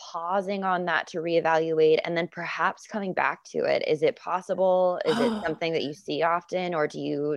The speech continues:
Speaker 1: discourage it? What are your thoughts?
Speaker 2: Well, I mean, I think it's a very individualized process. There's no right or wrong, but I, I think it is possible to re-engage with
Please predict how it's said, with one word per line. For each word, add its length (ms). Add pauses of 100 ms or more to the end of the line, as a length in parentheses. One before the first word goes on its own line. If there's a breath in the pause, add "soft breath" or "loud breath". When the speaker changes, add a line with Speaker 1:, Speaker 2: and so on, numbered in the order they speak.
Speaker 1:
discourage 560
it? 240
What 140
are 60
your 180
thoughts? 380 (800 loud breath)
Speaker 2:
Well, 300
I 120
mean, 160
I 40
think 140
it's 140
a 40
very 260
individualized 1000
process. 480
There's 220
no 180
right 240
or 100
wrong, 480
but 360 (100)
I, 240
I 140
think 340
it 160
is 300
possible 720
to 180
re-engage 760
with 300